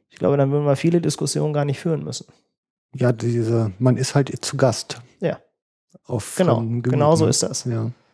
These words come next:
Speaker 1: Also
Speaker 2: Ja.
Speaker 1: ich, ich find das gut, wenn Menschen zum Zwecke der Erholung in den Wald reinkommen. Da gehören sie auch hin.
Speaker 2: Mhm.
Speaker 1: Auch da im Wald gibt es Erholung, das ist auch so.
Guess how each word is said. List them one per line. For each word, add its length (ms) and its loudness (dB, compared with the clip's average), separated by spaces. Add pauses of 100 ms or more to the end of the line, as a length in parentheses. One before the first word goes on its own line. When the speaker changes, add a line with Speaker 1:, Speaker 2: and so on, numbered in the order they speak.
(880)
Speaker 1:
Also 180 2
Speaker 2:
Ja. 40 2
Speaker 1:
ich, 140 -4
ich 140 0
find 140 0
das 160 2
gut, 220 -2
wenn 160 2
Menschen 280 -4
zum 160 -4
Zwecke 260 -2
der 120 0
Erholung 680 0 (340)
in 120 -2
den 180 0
Wald 200 4
reinkommen. 420 0
Da 120 4
gehören 320 4
sie 100 0
auch 140 -4
hin. 340 2 (560)
Speaker 2:
Mhm. 100 0
Speaker 1:
Auch 180 2
da 160 0
im 280 -4
Wald 200 2
gibt 200 0
es 120 -4
Erholung, 500 -2
das 160 -2
ist 160 -4
auch 160 -6
so. 320 -4